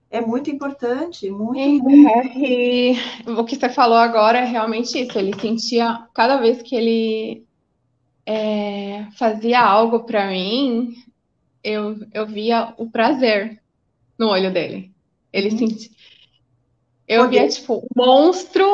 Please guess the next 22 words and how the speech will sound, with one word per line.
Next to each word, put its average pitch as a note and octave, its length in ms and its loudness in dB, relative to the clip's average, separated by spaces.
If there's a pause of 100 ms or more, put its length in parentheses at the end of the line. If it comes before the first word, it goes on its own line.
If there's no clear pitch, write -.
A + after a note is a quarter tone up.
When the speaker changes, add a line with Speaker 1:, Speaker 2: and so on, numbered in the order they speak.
(100)
Speaker 2:
até C4+ 640 2
ele E4 140 2
conseguir D4 500 -4
me D4 100 -2
fazer B3 300 -4
chorar, A#3+ 680 2
até A3 360 0
ele A#3 140 0
conseguir A#3+ 580 -6
me B3+ 120 -2
deixar A#3 300 -2
desesperada, G#3 800 -2
com G#3 160 -10
medo. G3+ 380 -2
Quando C#4 240 2
ele D#4+ 140 2
conseguia A3 540 -4
isso, A#3+ 340 -8 (560)
tinha B3+ 180 0
até C4 140 0
aquele D4 360 0
sorrisinho B3+ 1300 2